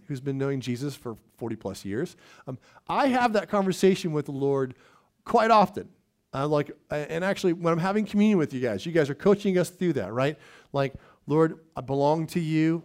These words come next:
No hope in my flesh. All hope in the work of Jesus. And you said you've got me." My question is, if, have you all had that conversation with him, if you think you know him, if you've been around? Have you been explicit with Jesus? Say, "I've heard your promises.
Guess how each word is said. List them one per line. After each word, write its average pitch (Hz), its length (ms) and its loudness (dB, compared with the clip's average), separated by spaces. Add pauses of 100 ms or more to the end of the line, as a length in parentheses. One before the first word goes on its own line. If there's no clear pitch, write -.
(100)
No 156 400 4
hope 208 200 8
in 175 80 -2
my 160 140 2
flesh. 120 440 -4
All 165 220 4
hope 180 200 2
in 156 80 -4
the 151 40 -2
work 143 200 -2
of 131 80 -2
Jesus. 104 400 -8
And 113 180 -10
you 160 160 -4
said 143 320 -2
you've 113 220 -10
got 107 320 -6
me." 85 220 -20 (480)
My 196 120 0
question 202 420 0
is, 92 140 -14 (960)
if, - 140 -12 (360)
have 208 380 0
you 214 240 0
all 175 300 2
had 160 320 -2
that 147 160 0
conversation 131 680 -2
with 92 180 -10
him, 87 200 -12
if - 200 -8
you 147 60 -6
think - 280 -6
you 110 60 -6
know 95 240 -6
him, 65 100 -20 (200)
if - 160 -10
you've 160 100 -4
been 147 140 0
around? 110 260 -4 (280)
Have 208 300 0
you 220 120 2
been 190 160 2
explicit 175 680 0
with 127 120 -10
Jesus? 127 320 -6
Say, 131 160 -8
"I've 139 180 -8
heard 202 340 0
your 208 100 -4
promises. 202 680 0